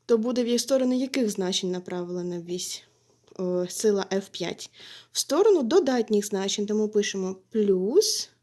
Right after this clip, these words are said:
Ф п'ять помножити на косинус, на який кут вона повертається, сила на косинус сорока п'яти градусів. Косинус сорока п'яти градусів. Це дорівнює. Підставляємо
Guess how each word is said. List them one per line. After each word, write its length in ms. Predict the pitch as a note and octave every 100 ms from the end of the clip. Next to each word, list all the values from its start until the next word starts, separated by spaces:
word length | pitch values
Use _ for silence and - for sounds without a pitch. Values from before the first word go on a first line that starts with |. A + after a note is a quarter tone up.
| _ -
Ф 400 | A3 D#4+ G4 - _ _ -
п'ять 460 | F3 E3 A3 F4+ - _ - - _
помножити 580 | - A3 A3 D4 G#4+ -
на 160 | A#3+ A3+
косинус, 540 | A3+ C#4 C#4+ A3+ A3
на 80 | A3
який 260 | A3 A3 G3+
кут 260 | - F3+
вона 200 | E3+ F3
повертається, 580 | E3+ F3+ F3+ - - -
сила 260 | - F3 F3
на 100 | F#3
косинус 540 | - G4+ - F4+ F4+
сорока 340 | A3 G#3 G#3
п'яти 460 | F3+ E3+ - A#3+ F4+ -
градусів. 760 | F#3+ E3+ E3+ F3+ - - _ _ _ _ _ _ _ _ _ _
Косинус 720 | _ F#3+ G3 - D4 G#4 A4 -
сорока 380 | A3+ G#3 G#3
п'яти 360 | F3+ F#3 F3+ E4+
градусів. 520 | A3+ F3+ F#3 F#3 A#3
Це 180 | C4+ G4
дорівнює. 440 | G#3+ F#3 F3+ F#3
Підставляємо 840 | G#3 C4+ - C4 D4 G4 F4+ C#4+